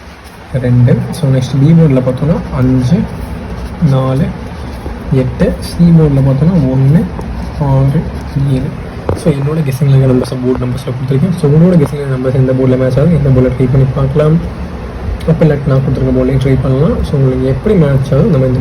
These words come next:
போர்டு நம்பர்ஸை ட்ரை பண்ணி பாருங்க. So, நெக்ஸ்ட் வந்து வின்னிங் ட்ரிக் நம்பர்ஸ் பார்க்கலாம். So,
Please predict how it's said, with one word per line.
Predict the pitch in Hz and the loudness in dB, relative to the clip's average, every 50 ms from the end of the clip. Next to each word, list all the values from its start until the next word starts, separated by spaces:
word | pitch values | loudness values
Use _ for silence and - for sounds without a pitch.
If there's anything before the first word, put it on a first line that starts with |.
| 123 | 2
போர்டு | 123 123 127 123 127 | 4 4 4 4 2
நம்பர்ஸை | 127 123 123 123 - 131 135 135 | 4 4 4 4 2 0 0 -2
ட்ரை | 135 135 135 139 | -2 -2 0 2
பண்ணி | 135 131 131 - - | 2 2 2 0 -2
பாருங்க. | 131 127 135 135 135 131 135 - - - - - - - - - - - - - - 127 | 0 2 4 4 4 4 4 2 -2 -2 -6 -8 -8 -8 -8 -6 -6 -6 -6 -6 -6 -2
So, | 127 135 131 127 | -2 -2 -2 0
நெக்ஸ்ட் | 143 151 - - - - | 0 -2 -2 -2 -2 2
வந்து | 139 139 139 135 | 4 4 6 6
வின்னிங் | 135 131 131 127 127 | 6 4 4 4 2
ட்ரிக் | 131 123 - | 0 0 0
நம்பர்ஸ் | 127 127 123 123 - - | 2 2 2 0 0 0
பார்க்கலாம். | 123 120 131 127 123 123 | 0 0 0 0 2 2
So, | 131 | 0